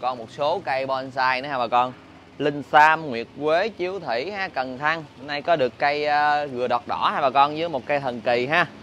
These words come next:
Đó. Còn cái gì nữa không ta? Sigo ha bà con. Đó. Đây là mã số một. Một C ha. Với em được mấy cây kiều hùng dưới cuối clip có một số chậu để bo, giao lưu với bà con nữa ha.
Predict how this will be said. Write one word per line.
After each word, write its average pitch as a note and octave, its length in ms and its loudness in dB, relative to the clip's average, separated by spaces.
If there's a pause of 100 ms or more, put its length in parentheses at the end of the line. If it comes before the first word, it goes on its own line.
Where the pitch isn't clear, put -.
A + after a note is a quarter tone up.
(600)
Đó. B2 400 0 (420)
Còn F#2+ 100 -16
cái A#2 100 -10
gì A2+ 140 -6
nữa A#2 140 -8
không C3+ 120 -10
ta? B2+ 140 -8 (140)
Sigo D3 360 0
ha C#3 80 0
bà C3 80 -4
con. B2+ 200 -2 (360)
Đó. G2+ 200 -4 (680)
Đây D3+ 320 0
là C3 300 0
mã B2 360 -8
số F#3 160 -4
một. A#2+ 280 -4 (920)
Một B2 200 -4
C - 20 0
ha. D#3+ 340 0 (140)
Với F3 80 -6
em F3+ 80 -4
được D#3+ 140 -2
mấy A3 140 0
cây F#3 120 4
kiều D3+ 240 2
hùng D3 180 0
dưới F#3 80 0
cuối G#3+ 200 4
clip A#3 180 4
có A3 80 0
một F3 140 -2
số G#3 260 0
chậu D3 260 0
để F3 80 0
bo, E3+ 400 2
giao F3 180 2
lưu F3 160 4
với G3 100 2
bà E3+ 80 4
con E3 260 4
nữa G3+ 60 -6
ha. G#3 140 0